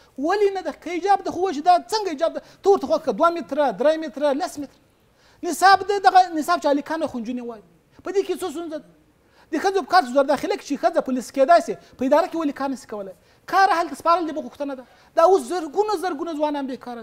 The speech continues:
دي، زرګونه زرګونه ځوانان بېکاره دي. اسلامي امارت په دې باندې خبر ده، مشران یې وایي، اعتراف کوي. هو هغوی عذر وړاندې کوي، په بعض مسایلو کې عذر معجه ده. هغوی وایي چې مثلاً اقتصادي مشکلات ده، موږ ورته وایو چې اقتصادي مشکلات ده، خو داسې ریفورم په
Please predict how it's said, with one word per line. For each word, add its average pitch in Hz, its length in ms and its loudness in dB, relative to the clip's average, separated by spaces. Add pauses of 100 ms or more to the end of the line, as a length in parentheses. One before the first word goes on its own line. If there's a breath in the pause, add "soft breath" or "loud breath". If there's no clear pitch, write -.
دي، 226 160 -12
زرګونه 285 540 0
زرګونه 349 360 -6
ځوانان 302 260 -6
بېکاره 262 220 -12 (280 soft breath)
دي. 320 100 -6
اسلامي 320 320 -6
امارت 339 180 -2
په 269 80 -4
دې 330 160 -4
باندې 302 200 0
خبر 330 320 -2
ده، 311 180 -2
مشران 262 360 -4
یې 220 80 -4 (100)
وایي، 330 260 -4
اعتراف 339 500 -4
کوي. 302 180 -12 (280 soft breath)
هو 277 100 6 (100)
هغوی 254 180 4
عذر 392 340 2
وړاندې 320 300 2
کوي، 214 160 -8
په 175 100 -8
بعض 269 180 0
مسایلو 240 200 -10
کې 247 120 -10
عذر 311 180 -4 (100)
معجه 302 360 0
ده. 311 100 -10 (240 soft breath)
هغوی 254 140 0
وایي 294 140 8
چې 254 160 -8
مثلاً 262 180 -8
اقتصادي 233 320 -4
مشکلات 285 280 -4
ده، 220 60 -6
موږ 339 140 -2
ورته 262 120 -4
وایو 381 220 4
چې 370 60 -14
اقتصادي 349 280 -2
مشکلات 302 180 -8
ده، 220 100 -6 (240 soft breath)
خو 202 100 0
داسې 294 340 4
ریفورم 247 280 -4
په 226 40 -6